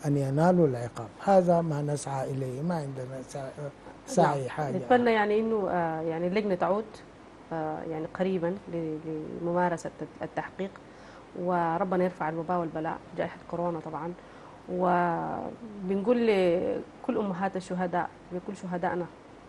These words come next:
Speaker 2: أن ينو-، يرقدوا بسلام طالما في لجنة بتحقق في فضل الاعتصام. بنوثق، آه، من خلال حلقة اليوم لأنه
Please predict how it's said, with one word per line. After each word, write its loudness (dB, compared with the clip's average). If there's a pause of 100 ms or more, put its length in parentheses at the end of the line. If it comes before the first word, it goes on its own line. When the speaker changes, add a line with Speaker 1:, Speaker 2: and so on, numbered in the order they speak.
(100)
Speaker 2:
أن -2 (480)
ينو-، 0
يرقدوا -2
بسلام 0 (640)
طالما 4
في -4
لجنة 2
بتحقق -2 (100)
في -2
فضل -4
الاعتصام. -6 (420)
بنوثق، 6 (140)
آه، 4
من 2
خلال 0
حلقة -2
اليوم 2
لأنه 0